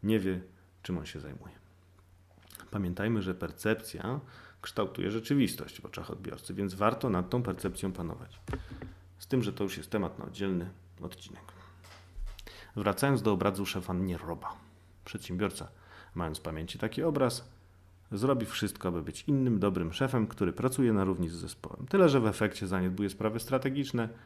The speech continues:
czego oczywiście nie rekomenduję. Do czego mogą te wszystkie powyższe postawy prowadzić? Jakie mogą być skutki zosio-samosiowatości?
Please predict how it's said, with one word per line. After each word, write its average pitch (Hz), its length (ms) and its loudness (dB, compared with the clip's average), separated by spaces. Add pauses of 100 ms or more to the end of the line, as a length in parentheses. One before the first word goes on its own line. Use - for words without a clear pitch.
(300)
czego 131 260 4
oczywiście 90 440 -2 (260)
nie 90 140 0
rekomenduję. - 560 -10 (580)
Do 131 100 0
czego 196 220 -2
mogą 165 240 2
te 127 100 -4
wszystkie 123 400 -2
powyższe 98 560 -4 (200)
postawy 82 380 -10
prowadzić? - 600 -16 (520)
Jakie 151 280 -2
mogą 110 400 2
być 92 160 -2
skutki - 520 -6 (480)
zosio-samosiowatości? 95 1300 -2